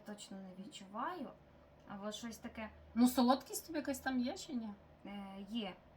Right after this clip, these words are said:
Speaker 1: Ну, не вата, бо вата, вона така, як сахарочок такий піджарений, а це ні, це не то. Це якась солодкість, яка не подобається мені.
Speaker 2: Мгм.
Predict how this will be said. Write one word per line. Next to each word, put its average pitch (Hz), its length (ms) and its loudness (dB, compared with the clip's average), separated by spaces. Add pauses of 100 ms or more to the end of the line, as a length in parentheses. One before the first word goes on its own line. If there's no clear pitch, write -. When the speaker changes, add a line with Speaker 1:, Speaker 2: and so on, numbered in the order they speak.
(440)
Speaker 1:
Ну, 247 160 10
не 262 120 4
вата, 202 340 2
бо 202 60 -6
вата, 233 280 0
вона 220 160 -2
така, 214 320 -4
як 208 200 -4
сахарочок 240 680 -2
такий 202 280 -8
піджарений, 190 640 -2
а 196 140 -4
це 226 140 -4
ні, 214 300 -2 (180)
це 214 80 -6
не 220 120 -4
то. 190 220 -6 (800)
Це - 140 -4
якась 226 320 -4
солодкість, 240 680 -2
яка 220 180 -4
не 220 280 0
подобається 170 680 -10
мені. 175 300 -10 (680)
Speaker 2:
Мгм. 180 280 -4